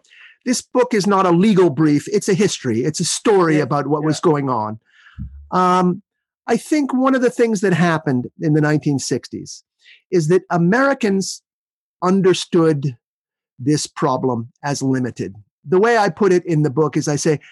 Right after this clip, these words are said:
Speaker 1: they almost looked at the problems of Alabama, Mississippi, and Louisiana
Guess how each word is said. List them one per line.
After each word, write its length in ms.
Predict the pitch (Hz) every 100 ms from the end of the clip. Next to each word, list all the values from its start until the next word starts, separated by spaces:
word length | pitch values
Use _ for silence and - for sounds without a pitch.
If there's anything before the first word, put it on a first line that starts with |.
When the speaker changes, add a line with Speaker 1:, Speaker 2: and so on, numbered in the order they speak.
| _
Speaker 1:
they 120 | 185
almost 520 | - 226 262 277 -
looked 300 | 196 202 196
at 100 | 180
the 80 | 165
problems 520 | 151 185 170 165 156
of 120 | 147 123
Alabama, 640 | 170 170 170 143 156 151 147
Mississippi, 680 | 151 147 151 - 160 156
and 140 | 147 139
Louisiana 720 | 139 143 123 135 131 131